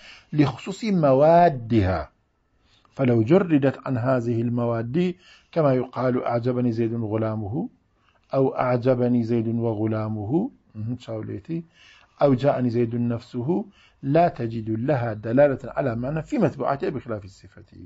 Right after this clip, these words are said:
فإن الهيئة التركيبية بين الصفة والموصوف تدل على حصول معنى في متبوعها في أي مادة كانت. زور توزيحي، پوخت و نەخت و جوان و ڕێک و پێک و،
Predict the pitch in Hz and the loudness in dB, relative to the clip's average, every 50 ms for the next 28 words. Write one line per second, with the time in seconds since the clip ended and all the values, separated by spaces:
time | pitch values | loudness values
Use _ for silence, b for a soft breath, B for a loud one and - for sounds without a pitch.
0 | 92 b b b b b b b b - - 202 180 151 131 123 120 175 - - | -20 b b b b b b b b -4 0 0 2 2 2 2 2 2 2 2
1 | 185 - 151 143 - - 123 - - - 127 120 117 117 107 - 113 123 170 202 | 2 0 -2 -6 -6 -8 -12 -10 -8 -8 -6 -4 -4 -4 -6 -6 -6 0 2 2
2 | 214 202 160 - - 160 127 135 131 - 135 127 123 120 120 110 - - 120 113 | 4 4 2 0 -2 -10 -8 -8 -8 -4 -2 0 0 0 -2 -6 -8 -10 -12 -12
3 | 113 - 127 139 175 160 143 139 135 151 139 - - _ - - 160 156 175 196 | -12 -10 -6 -2 -2 0 2 2 2 2 0 -2 -6 _ -16 -12 -8 -6 -4 -4
4 | 254 - - 139 127 - - - 170 180 180 b b b b b b - - - | -6 -6 -8 -8 -8 -8 -6 -4 -4 -6 -6 b b b b b b -6 0 2
5 | 185 175 156 160 220 247 254 233 127 135 139 120 - 98 92 92 92 113 120 127 | 2 4 4 4 2 2 2 0 -4 -4 -6 -6 -6 -8 -12 -12 -14 -14 -16 -16
6 | - - - - - 226 214 208 - - - - - 196 - _ _ - 143 135 | -14 -12 -8 -8 -6 -4 -4 -4 -6 -6 -8 -8 -10 -10 -12 _ _ -8 -6 -4
7 | 117 107 107 110 104 95 - - 107 104 101 - - - 92 90 101 _ _ - | -4 -6 -6 -8 -10 -10 -10 -12 -14 -14 -14 -14 -16 -14 -14 -16 -16 _ _ -2
8 | - 170 - - - - _ - - 117 107 104 107 117 131 139 - - - - | -2 -2 -2 -2 -6 -6 _ -14 -10 -8 -8 -8 -8 -6 -4 -2 -2 -4 -4 -6
9 | - _ _ - - - - - _ _ - - - - 170 165 - 113 123 147 | -20 _ _ -16 -14 -14 -14 -14 _ _ -10 -2 2 2 4 4 2 -2 -4 -4
10 | 160 - - - _ - - - - - - - - - - - - - - 101 | -4 -4 -4 -6 _ -20 -18 -18 -18 -18 -18 -20 -18 -14 -12 -12 -12 -8 -4 -2
11 | 101 - | -2 -2